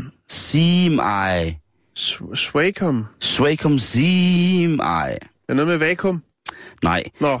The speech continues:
Speaker 1: Det er altså en
Speaker 2: Swag-kum.
Speaker 1: Det, Swacom, det er toilet med swag. Hvad hedder det? Øh,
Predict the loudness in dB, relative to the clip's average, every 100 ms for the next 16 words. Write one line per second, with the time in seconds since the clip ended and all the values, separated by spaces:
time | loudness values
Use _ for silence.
0 | 0 2 2 2 2 0 0 0 2 2
1 | 2 2 0 -2 -2 0 0 -4 -12 -8
2 | -8 -10 -20 -20 -4 0 0 -2 -8 _
3 | _ _ 0 2 2 2 0 0 0 0
4 | -2 2 2 2 0 2 0 0 0 2
5 | 0 0 -6 -8 -10 -10 -8 -6 0 2
6 | 4 2 2 2 4 2 2